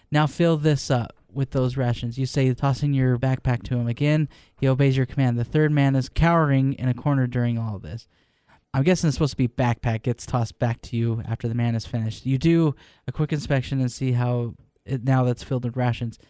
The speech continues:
"Now let him go," the man across the room yells at you. "All right, but everyone keep your hands in the air." You let the man go after giving the order.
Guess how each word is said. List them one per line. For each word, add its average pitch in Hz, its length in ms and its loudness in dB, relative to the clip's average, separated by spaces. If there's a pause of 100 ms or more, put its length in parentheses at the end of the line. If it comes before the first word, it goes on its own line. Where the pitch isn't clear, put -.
(180)
"Now 180 180 6
let 220 120 6
him 208 60 4
go," 208 260 6
the 147 80 6
man 139 260 6
across 131 380 0
the 139 60 -8
room 127 220 0
yells 120 200 0
at 107 80 -6
you. 110 240 -2 (380)
"All 175 100 2
right, 208 300 2
but 151 120 0
everyone 185 360 2
keep 196 300 -2
your 175 200 2
hands 170 340 2
in 170 80 0
the 165 180 4
air." 117 280 2 (360)
You 135 180 2
let 156 200 2
the 151 80 4
man 147 500 4
go 139 540 4 (220)
after 131 240 0
giving 143 380 2
the 131 100 2
order. 113 400 0